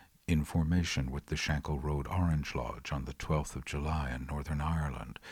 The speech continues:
with the Countryside Alliance as it demanded the right to hunt foxes. On a miserably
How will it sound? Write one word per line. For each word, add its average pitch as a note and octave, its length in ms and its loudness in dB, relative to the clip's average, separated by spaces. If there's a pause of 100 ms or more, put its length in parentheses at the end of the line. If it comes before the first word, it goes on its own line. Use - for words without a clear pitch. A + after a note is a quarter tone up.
(320)
with F2 140 2
the - 80 0
Countryside F2+ 580 6
Alliance F2+ 580 2
as D#2 140 -4
it - 80 -6
demanded E2 440 2
the D#2 100 -2
right D#2 320 0
to E2+ 80 -4
hunt D2+ 280 0
foxes. - 640 -6 (600)
On G2 120 8
a G2 60 10
miserably G2 600 6